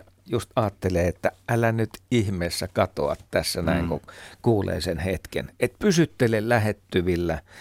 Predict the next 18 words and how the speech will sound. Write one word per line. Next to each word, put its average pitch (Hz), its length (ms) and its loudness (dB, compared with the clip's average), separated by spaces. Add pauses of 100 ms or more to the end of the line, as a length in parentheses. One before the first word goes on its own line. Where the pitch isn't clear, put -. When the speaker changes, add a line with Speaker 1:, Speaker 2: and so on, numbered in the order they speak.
(300)
Speaker 1:
niin 107 240 2
lähellä, 98 360 2
että 95 240 -4
me 98 100 0
saadaan 95 460 -2
edes 67 320 -4
se 87 100 -2
minuutti 82 600 -4 (840)
taltioitua. 90 880 0 (400)
Mikko 113 360 -2
Kuokka 113 400 2
hoiti 104 300 4
tän 92 180 2
homman. 101 400 2 (380)
Hänellä 117 540 2
oli 123 260 4
jo 110 160 4 (560)
taltiointi 107 560 2